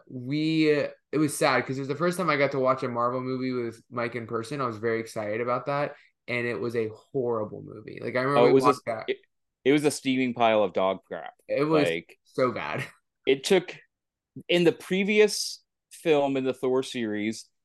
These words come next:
Speaker 2: they realized that Thor could do serious and could handle comedy. So they decided to just be like, "We're gonna be wacky.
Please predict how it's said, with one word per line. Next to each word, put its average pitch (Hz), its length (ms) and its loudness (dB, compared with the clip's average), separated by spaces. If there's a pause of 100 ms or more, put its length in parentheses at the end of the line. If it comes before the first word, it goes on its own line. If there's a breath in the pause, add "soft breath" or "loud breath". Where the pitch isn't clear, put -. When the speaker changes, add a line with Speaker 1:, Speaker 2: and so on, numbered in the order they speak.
(160)
Speaker 2:
they 127 120 6
realized 120 600 4
that 110 320 2
Thor 117 420 4
could 110 240 -6
do 107 360 -4
serious 156 800 2 (360)
and 120 160 -4
could 117 120 -2
handle 113 260 0
comedy. 82 440 -4 (1000)
So 131 240 6
they 127 160 6
decided 120 540 2
to 113 80 -6
just 104 220 0
be 107 100 -2
like, 92 340 -2 (300)
"We're 120 160 4
gonna 131 140 6
be 131 100 8
wacky. 120 640 0